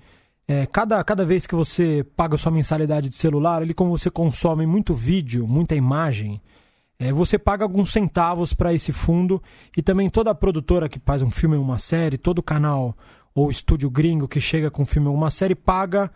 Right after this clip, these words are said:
ali uma, um imposto pra poder passar, emitir o R G do filme. E esse fundo é gerido por um banco e é regulado por uma agência, que é a Ancine. Então esse, esse, esse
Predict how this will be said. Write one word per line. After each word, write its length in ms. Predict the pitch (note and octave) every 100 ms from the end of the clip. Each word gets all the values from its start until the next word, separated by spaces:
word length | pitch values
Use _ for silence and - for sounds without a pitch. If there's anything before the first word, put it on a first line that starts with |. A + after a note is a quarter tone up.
| _ _ _ _
ali 240 | D#3 D3+ F3+
uma, 340 | F3 F3 E3
um 100 | F#3
imposto 520 | F3+ - F3 F#3 -
pra 160 | - F3
poder 320 | F#3+ F#3 E3+
passar, 680 | - G3 D#3+ - E3 E3+ - - _ _
emitir 420 | E3+ F#3 E3+ - F#3
o 60 |
R 160 | F3+ E3+
G 120 | F3+
do 80 | F3+
filme. 340 | - A#3+ C#4+
E 20 |
esse 240 | C#4 B3 A3+
fundo 420 | - G#3+ A3+ A#3
é 80 | F#3
gerido 300 | D#3 D#3 C#3
por 160 | E3+
um 120 | F#3 G3
banco 540 | F#3 G3+ A3+ B3+ B3 - - - - -
e 140 | G3+
é 260 | F#3+ F#3+ G3+
regulado 640 | C#3 A3+ A3+ G3+ G3 G3
por 140 | - G3+
uma 140 | G#3+
agência, 540 | G3+ C3+ D#3+ C#3+ - B2
que 80 | D3
é 40 |
a 40 |
Ancine. 400 | E3+ - - C3+
Então 240 | C3+ F3 F#3+
esse, 320 | - G#3+ -
esse, 380 | - G#3 - G#3+ - - - - _
esse 800 | E3 - - F3 D#3 D3 C3